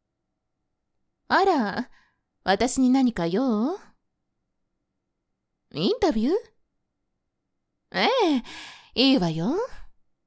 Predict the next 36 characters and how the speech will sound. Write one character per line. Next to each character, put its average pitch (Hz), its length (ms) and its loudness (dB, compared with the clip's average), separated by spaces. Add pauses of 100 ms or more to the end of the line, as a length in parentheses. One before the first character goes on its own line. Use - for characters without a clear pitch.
(540)
何 269 300 2
で 233 80 2
も 185 80 0
聞 - 180 -8
き 214 100 0
な 208 120 2
さ 247 260 -2
い。 466 60 -6 (2500)
ま 330 200 4
ず 339 100 0
は 262 160 4
名 247 160 2
前 269 240 2
ね。 302 140 2 (1120)
私 196 320 0
の 262 80 4
名 247 140 4
前 226 180 4
は 196 160 -2
レ 220 140 2
イ 269 80 0
チ 196 120 -6
ェ 175 40 -4
ル。 - 180 -10 (960)
レ 160 140 6
イ 254 80 2
チ 277 100 2
ェ 262 40 4
ル・ 262 100 6
ア 247 120 6
ー 262 60 6
ロ 254 100 4
ニ 247 200 4
ー - 20 4
ロ 165 80 2
よ。 160 260 -2